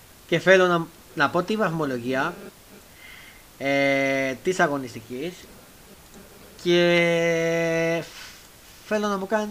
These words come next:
θα μου κάνεις, θα σου πω μετά, θα σου κάνω έτσι μετά. Ε, η Arsenal μετά από χρόνια τερματίζει και είναι πρωταθλήτρια χειμώνα, όπως πρωταθλητής χειμώνα ήταν και ο Παναθηναϊκός, να πούμε, αντίστοιχα εδώ. Ε, πρωταθλήτρια χειμώνας η Arsenal μετά από πόσα χρόνια,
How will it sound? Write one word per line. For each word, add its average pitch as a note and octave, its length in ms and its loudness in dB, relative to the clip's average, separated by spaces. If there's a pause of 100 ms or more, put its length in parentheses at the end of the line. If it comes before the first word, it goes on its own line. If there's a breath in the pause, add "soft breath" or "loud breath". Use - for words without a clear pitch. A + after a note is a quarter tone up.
θα F3+ 140 -8
μου F3 60 -8
κάνεις, F3+ 220 -6
θα F3 80 -14
σου - 60 -14
πω F#3+ 100 -6
μετά, F3+ 400 -4
θα - 60 -18
σου - 100 -18
κάνω C#3+ 260 -8
έτσι C#3+ 160 -12
μετά. B2 260 -6 (580 soft breath)
Ε, D#3 560 0 (180)
η F3+ 100 -6 (160)
Arsenal D3+ 440 -2
μετά D3 180 0
από G#3 120 2
χρόνια A3+ 340 -2
τερματίζει F#3 580 -2
και G3+ 120 -4
είναι G3 100 0
πρωταθλήτρια F#3 420 -2
χειμώνα, D#3+ 520 0
όπως F3+ 340 -4 (360)
πρωταθλητής D3 420 -8
χειμώνα F#3 240 -4
ήταν F#3 120 -4
και F3 60 -4
ο - 20 -6
Παναθηναϊκός, D#3 480 -2
να B2+ 100 -4
πούμε, B2 360 -8 (300)
αντίστοιχα A#2 300 -8
εδώ. B2 280 -6 (840 soft breath)
Ε, C#3 1000 2
πρωταθλήτρια F3+ 400 0
χειμώνας G#3+ 380 -2
η F#3+ 80 -2
Arsenal D3 420 2
μετά C3 160 -4
από F#3+ 140 -2
πόσα G3 280 -2
χρόνια, F3 360 -6